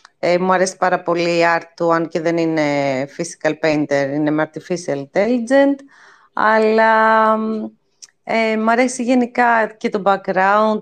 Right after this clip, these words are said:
και το πώς, ε, περιγράφει την έμπνευση και όλη τη διαδικασία πριν ολοκληρωθεί ένα έργο. Ε, οπότε, ναι.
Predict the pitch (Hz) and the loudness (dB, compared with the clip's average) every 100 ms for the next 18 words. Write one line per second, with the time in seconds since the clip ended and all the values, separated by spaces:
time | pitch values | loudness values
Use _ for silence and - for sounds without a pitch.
0 | - - 185 185 185 180 180 175 170 165 | -8 -4 0 2 4 2 0 0 -2 -2
1 | 165 165 165 196 190 196 185 185 185 - | -4 -6 -6 -8 -4 0 2 0 -4 -8
2 | 185 175 175 165 165 160 151 - - _ | -4 -2 -2 -2 -2 -2 -4 -8 -12 _
3 | _ 190 180 175 180 180 180 - 165 165 | _ -4 -2 0 0 0 -4 -8 -4 -4
4 | 160 170 165 160 165 151 151 - - 170 | -6 -4 -2 0 -2 -6 -8 -8 -8 -8
5 | 160 170 160 - 185 170 170 - 175 170 | -6 -4 -2 0 0 2 -2 -2 0 0
6 | 160 165 165 - 180 165 156 151 147 139 | 0 -2 -4 -4 -4 0 2 2 2 -2
7 | - _ _ _ - 180 175 165 165 165 | -10 _ _ _ -4 -2 0 0 0 -2
8 | 170 156 160 - 165 151 151 151 190 226 | -4 -6 -6 -2 -2 0 0 0 -2 -2
9 | 277 285 _ _ _ _ _ _ - 247 | -2 -4 _ _ _ _ _ _ -4 -2
10 | 240 240 233 254 262 220 175 165 | 0 -2 -2 -4 -2 0 -2 -4